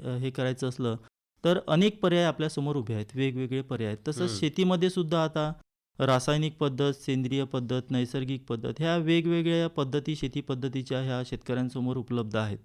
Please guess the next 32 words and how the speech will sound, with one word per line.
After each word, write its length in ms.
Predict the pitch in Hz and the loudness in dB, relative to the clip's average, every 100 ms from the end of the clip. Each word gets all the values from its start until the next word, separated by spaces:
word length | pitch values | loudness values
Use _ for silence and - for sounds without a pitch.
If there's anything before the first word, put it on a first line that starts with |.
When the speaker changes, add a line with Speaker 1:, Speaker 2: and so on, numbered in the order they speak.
| _ _ _ | _ _ _
Speaker 1:
तर 100 | 175 | 4
रासायनिक 600 | 147 120 160 170 196 180 | 6 4 4 4 2 0
पद्धतीमध्ये 840 | 185 170 180 180 185 185 175 185 180 - _ | 0 2 2 2 2 2 4 2 2 -4 _
कृषी 340 | 175 175 196 | 2 4 6
रसायनांचा 640 | 180 165 156 139 131 131 127 | 4 4 2 2 0 0 -2
किंवा 340 | 131 147 147 | 0 0 0
केमिकल्सचा 720 | 147 143 160 170 170 170 165 | 0 0 2 2 0 2 2
वापर 360 | 160 131 147 143 | 2 2 0 -2
करून 340 | 151 135 123 127 - 123 | 0 0 0 -4 -10 -2
जो 340 | 143 151 151 | 2 4 4
शेतमाल 440 | 151 151 139 160 156 | 2 -2 0 2 2
उत्पादन 460 | 147 - 135 143 | 0 -2 -2 -2
केलं 300 | 135 139 127 | -2 -2 0
जातं 240 | 131 127 127 | -2 -2 -2
Speaker 2:
हम्म. 100 | 110 | -2
Speaker 1:
किंवा 160 | 135 135 | -2 -2
शेतमालाचं 580 | 151 - 135 135 131 | -6 -4 -2 -2 -2
उत्पादन 440 | 143 127 139 131 143 | -4 0 -2 -2 -2
घेतलं 320 | 131 127 123 | -4 -4 -4
जातं, 180 | 117 120 | -4 -2
त्या 100 | 135 | -4
पद्धतीला 540 | 131 131 135 147 139 | -2 -4 -4 -2 -2
आपण 260 | 131 143 151 | -2 -4 -2
रासायनिक 520 | 151 139 135 123 113 | 0 2 2 0 0
पद्धत 300 | 113 95 - | -6 -6 -8
असं 160 | 101 - | -8 -6
म्हणतो. 360 | 110 110 160 - _ _ - | -8 -8 -14 -20 _ _ 2
सेंद्रिय 360 | 156 160 180 190 | 4 6 6 6
पद्धतीमध्ये 840 | 190 170 180 185 180 175 185 180 - | 4 2 2 4 4 4 2 2 -2
नैसर्गिक 580 | 139 143 147 185 196 165 | 2 2 4 4 4 2
घटक 320 | 151 147 131 | 2 2 2
आहेत, 160 | 107 | 0